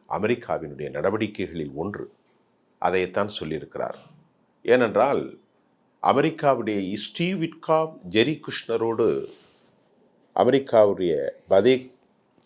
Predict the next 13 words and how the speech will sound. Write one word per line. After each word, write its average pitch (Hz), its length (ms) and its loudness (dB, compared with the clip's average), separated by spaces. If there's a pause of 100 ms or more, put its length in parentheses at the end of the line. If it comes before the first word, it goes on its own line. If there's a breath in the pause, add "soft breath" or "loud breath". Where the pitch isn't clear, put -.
(880)
அவருடைய 76 640 -2 (200)
குக்கி, 123 540 -4
அவரும் 110 320 -2
கலந்து 76 340 -4
கொண்டார். 57 400 -8 (1700)
ஆனால் 135 540 2
இந்த 117 160 0
பேச்சுவார்த்தையில் 151 880 2
ஸ்டீவோடு 170 840 0
கடைசியில் 156 720 0
ரகசியமாக 139 1040 2
ஒரு 110 140 -2
தகவலை 92 640 -2